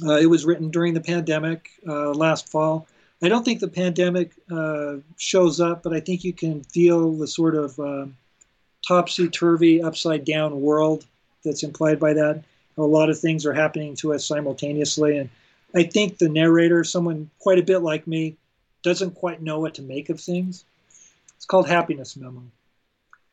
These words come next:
Meanwhile, crazy neighbor one has a gun range, bang, bang, in his basement.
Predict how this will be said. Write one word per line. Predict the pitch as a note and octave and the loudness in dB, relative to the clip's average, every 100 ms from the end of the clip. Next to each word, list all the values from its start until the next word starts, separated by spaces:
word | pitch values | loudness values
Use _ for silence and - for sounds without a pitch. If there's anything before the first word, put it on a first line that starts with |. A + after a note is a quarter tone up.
| _ _ | _ _
Meanwhile, | F3+ C4 G#3 D3+ C#3+ D3+ E3+ - | -2 0 2 2 0 -2 -4 -8
crazy | - F3+ E3 F3 | 2 2 4 0
neighbor | E3 E3 D#3+ | 0 0 0
one | C#3+ E3+ E3 D#3 | -2 -2 -2 -4
has | D#3+ D#3+ | -4 0
a | E3 | 0
gun | D3+ G3 F#3 | 2 0 0
range, | D3 C#3 B2+ - | -4 -6 -14 -10
bang, | D#3+ E3 D3+ | -4 -2 -2
bang, | D#3 D#3+ D#3 | -2 -2 -4
in | C#3+ | -8
his | C#3 | -12
basement. | B2+ D3+ D#3 - B2 | -6 -4 -4 -8 -18